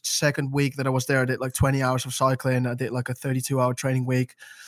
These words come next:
I was thinking, like, "Oh yes, get it, come in, get in there." But then, um, in the evening, I start feeling, like, really cold, and after that, I got really ill. So the only thing I could do was go out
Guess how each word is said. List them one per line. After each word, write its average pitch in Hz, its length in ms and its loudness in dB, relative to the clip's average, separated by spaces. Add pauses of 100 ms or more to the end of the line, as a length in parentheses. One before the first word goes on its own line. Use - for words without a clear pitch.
(240)
I 117 40 -2
was 117 100 -2
thinking, 131 340 0
like, 131 340 2
"Oh 143 160 0
yes, 123 540 2
get 139 160 -2
it, - 80 -12 (540)
come 143 220 2
in, 135 140 -2
get 139 220 2
in 143 140 0
there." 120 260 0 (760)
But 160 100 6
then, 160 280 6
um, 151 600 6 (560)
in 160 100 4
the 170 120 4
evening, 165 300 6
I 127 40 0
start 143 360 4
feeling, 156 300 4
like, 135 200 2
really 156 440 6
cold, 156 440 4 (160)
and 151 80 -2
after 147 220 0
that, 156 180 4
I 127 60 -2
got 131 260 0
really 156 400 4
ill. 120 300 2
So 139 300 2
the 147 120 4
only 170 160 2
thing 160 180 0
I 147 60 4
could 160 260 0
do 120 220 -4
was 135 160 -4
go 143 300 4
out 131 240 8